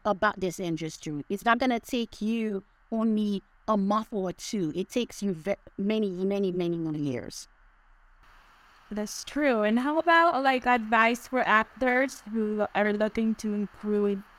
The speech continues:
Speaker 2: their chances at, you know, landing that role during the audition?
Speaker 1: The best, uh, um, advice I would say to actors,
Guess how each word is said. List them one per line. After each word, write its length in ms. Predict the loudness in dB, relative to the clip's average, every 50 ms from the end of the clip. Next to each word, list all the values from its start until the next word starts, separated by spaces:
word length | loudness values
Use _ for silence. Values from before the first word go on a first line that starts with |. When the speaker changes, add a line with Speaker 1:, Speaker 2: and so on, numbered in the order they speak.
| -20 -20 _ _ _ _ _
Speaker 2:
their 140 | -2 -2 -2
chances 840 | 0 0 2 4 4 4 2 0 0 0 0 2 2 0 -2 -6 -14 -8
at, 340 | -4 -2 0 0 0 0 0
you 120 | -2 0
know, 180 | 0 0 0 0
landing 460 | 0 0 0 0 0 0 0 0 2
that 200 | 2 2 2 2 2
role 340 | 0 0 0 0 0 -2
during 280 | -2 -2 -2 -2 -2 0
the 60 | -2
audition? 580 | -2 -4 -4 -6 -6 -6 -8 -10 -10 -10 -12 -14 -16 -20 _ _ _ _ _ -20 -20 _ _ -20 _ _ -20 -20 -8 -8
Speaker 1:
The 80 | -2
best, 260 | 0 2 0 2 2 2
uh, 160 | 2 2 4 2
um, 320 | 2 2 4 2 0 -2 -4 _ -4
advice 380 | -4 0 2 2 2 2 4
I 80 | 2 2
would 140 | 2 0 -4
say 280 | -2 -2 -2 -2 -4
to 300 | -8 -10 -6 -4 -4 -4 -2 -2
actors, 760 | -2 -2 -2 -2 _ 0 0 2 2 0 -2 -4 -6 -10